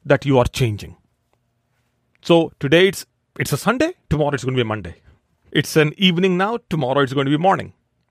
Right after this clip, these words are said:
It's morning right now when I'm, uh, recording this. So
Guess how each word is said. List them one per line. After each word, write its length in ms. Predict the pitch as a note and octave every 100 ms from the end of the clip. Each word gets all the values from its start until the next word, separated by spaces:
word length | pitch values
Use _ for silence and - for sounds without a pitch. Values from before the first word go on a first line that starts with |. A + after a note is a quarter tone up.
| _ _ _ _ -
It's 180 | C3+ B2+
morning 340 | D3+ F3 F3+
right 240 | C3+ C3+ C#3
now 240 | A#2+ G2
when 180 | A#2 A#2
I'm, 280 | A2 G#2+ A2
uh, 140 | A2+ A2
recording 440 | G#2+ - A#2 A2
this. 140 | F#2+ F2+
So 300 | - A3